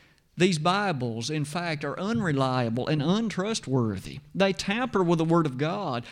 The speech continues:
and their own translators admitted it, as you and I noted in the preface to that R S V earlier this evening.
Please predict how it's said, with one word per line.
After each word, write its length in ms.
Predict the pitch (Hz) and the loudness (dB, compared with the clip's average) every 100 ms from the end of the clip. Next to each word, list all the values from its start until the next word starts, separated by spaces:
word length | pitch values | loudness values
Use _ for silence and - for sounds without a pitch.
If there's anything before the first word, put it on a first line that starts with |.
| - | -2
and 200 | 196 190 | 0 4
their 180 | 190 190 | 6 6
own 220 | 226 220 | 4 2
translators 760 | 214 214 254 185 180 190 185 | 0 -2 -2 2 2 4 4
admitted 540 | 202 180 196 247 180 - | 4 2 2 2 0 -2
it, 220 | - - - - _ _ | -10 -14 -16 -20 _ _
as 240 | 151 135 143 | 0 2 6
you 140 | 160 | 6
and 100 | 156 | 6
I 140 | 156 | 4
noted 340 | 151 165 165 143 | 4 2 4 2
in 80 | 147 | 0
the 80 | |
preface 540 | 147 147 185 147 127 120 | -2 -2 -2 -2 -4 -8
to 100 | 123 | -4
that 160 | 135 | 0
R 220 | 127 139 127 | 2 2 2
S 160 | 131 | 0
V 260 | 127 143 143 | 0 0 2
earlier 360 | 143 143 120 117 | 2 2 2 0
this 240 | 120 - | 0 0
evening. 500 | 120 113 - 101 123 | 0 -2 -4 -8 -10